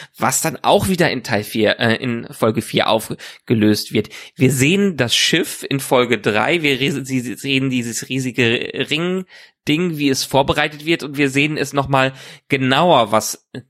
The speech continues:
damit passiert und was die damit vorhaben, dass es wirklich fast vollendet ist und das bringt uns einfach in diese, ähm, was ich eben schon gesagt habe, Sense of Urgency, dass es eine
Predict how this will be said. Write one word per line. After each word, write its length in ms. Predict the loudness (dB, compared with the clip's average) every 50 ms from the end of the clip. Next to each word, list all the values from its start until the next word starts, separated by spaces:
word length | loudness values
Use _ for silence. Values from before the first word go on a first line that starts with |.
| _ _
damit 400 | 0 0 0 0 0 -2 -2 _
passiert 880 | -2 -2 0 -4 -6 -8 -4 0 2 4 4 4 2 0 -2 -4 -8 -8 -12 -18 -20 -20 -20 _
und 460 | -4 -2 0 0 0 -2 -6 -10 -12 -14
was 440 | -14 -2 0 0 0 0 -4 -8 -10 -10
die 180 | -6 -4 -2
damit 260 | 0 0 0 0 -2 -2
vorhaben, 540 | 0 4 4 4 4 4 2 2 2 2 0
dass 160 | -2 -2 0
es 160 | -2 -2 -2
wirklich 400 | -2 -4 -2 -4 -6 -6 -6 -10 -16
fast 380 | -6 -2 -2 -2 -2 -2 -6 -2
vollendet 520 | 0 0 2 2 2 2 2 0 -2 -2
ist 200 | -2 -4 -4 -4 -4
und 100 | -4 -4
das 240 | -4 -4 -4 -6
bringt 260 | -6 -4 -4 -4 -2 -2
uns 280 | -4 -4 -2 -4 -8 -10 -12 -16 -18 -18 -14 -8
einfach 400 | -4 -4 -2 0 0 0 0 0
in 140 | -2 -2 -2
diese, 520 | 0 0 2 4 4 6 6 6 4 2 0 -6 -18 -20 -20 -20 -20 -20 _ _ _
ähm, 300 | -6 -6 -6 -8 -12 -16 _ -20
was 240 | -12 -6 -6 -4 -4
ich 80 | -2 0
eben 200 | 0 0 0 0
schon 120 | 0 0 0
gesagt 260 | 2 0 0 0 -2
habe, 340 | -2 -2 -2 -4 -6 -6 -6
Sense 300 | -4 -2 -2 0 0 -2
of 100 | -2 0
Urgency, 480 | 0 0 0 2 0 -2 0 0 -2 -2
dass 200 | 0 -2 -2 0
es 240 | 0 -2 -2 -2 -6 -4
eine 300 | 0 2 2 2 2